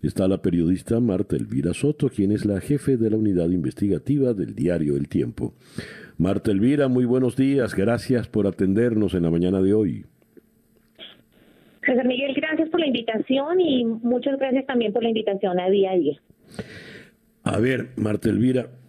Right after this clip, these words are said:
Speaker 1: han publicado ustedes en El Tiempo que, eh, la familia de Alex Saab, la modelo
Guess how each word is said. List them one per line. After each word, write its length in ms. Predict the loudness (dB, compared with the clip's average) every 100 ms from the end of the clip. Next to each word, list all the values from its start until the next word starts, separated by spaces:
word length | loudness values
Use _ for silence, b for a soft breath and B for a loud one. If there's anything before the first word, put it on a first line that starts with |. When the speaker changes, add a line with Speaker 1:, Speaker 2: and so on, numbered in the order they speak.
| _ _ -10
Speaker 1:
han 220 | -2 -2 0
publicado 720 | -2 0 -2 0 0 2 0
ustedes 600 | -2 -2 0 2 0 0
en 160 | 0 2
El 160 | -2
Tiempo 560 | -2 -2 0 -2 -2 -4 -4 B B B B B B _
que, 920 | -2 0 2 2 2 2 2 0 -4 -12
eh, 680 | -2 0 2 2 0 0 -2 -2
la 260 | -4 -4
familia 720 | -4 -2 0 2 2 2 0 -2
de 260 | -2 -2
Alex 400 | 0 0 -2 -2 -6
Saab, 320 | -4 -4 -4 -8 B B B B B -10
la 960 | -6 -2 -2 -2 -4 -6 -8 -8 -12 -16 -6
modelo 760 | -2 -2 0 0 2 0 0